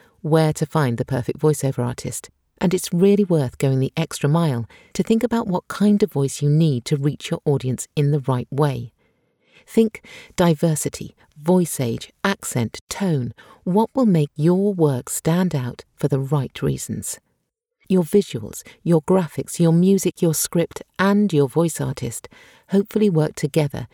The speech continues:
to give you a winning combination. And all those elements reflect back on you or your company, so it makes total sense to create the best end product you can,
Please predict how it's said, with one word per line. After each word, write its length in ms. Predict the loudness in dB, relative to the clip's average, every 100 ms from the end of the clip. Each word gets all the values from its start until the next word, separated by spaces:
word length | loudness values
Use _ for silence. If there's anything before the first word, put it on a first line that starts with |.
| _ -12
to 100 | -2
give 240 | 0 0
you 160 | -2 -2
a 80 | -2
winning 400 | 0 2 2 0
combination. 640 | -2 0 0 -2 -6 -10 _ _ _ _ _ _ 0
And 160 | 0 2
all 240 | 2 4 4
those 200 | 2 2
elements 460 | 0 -2 -6 -14 _ 0
reflect 440 | 0 0 -4 -2
back 240 | -6 -2 2
on 140 | 4
you 340 | 4 2 -2 _ 0
or 160 | 2
your 160 | 2 0
company, 480 | -2 0 -2 -2 -8 _ _ -14
so 180 | 0 2
it 120 | 2
makes 280 | 2 0 -4
total 340 | 0 0 0
sense 460 | -4 -2 -2 -4 -16 -8
to 100 | -6
create 320 | 0 0 0
the 100 | -4
best 340 | -2 -4 -4 -4
end 220 | -2 -2
product 380 | -2 -4 -4 -4
you 60 | -4
can, 420 | -2 -2 -4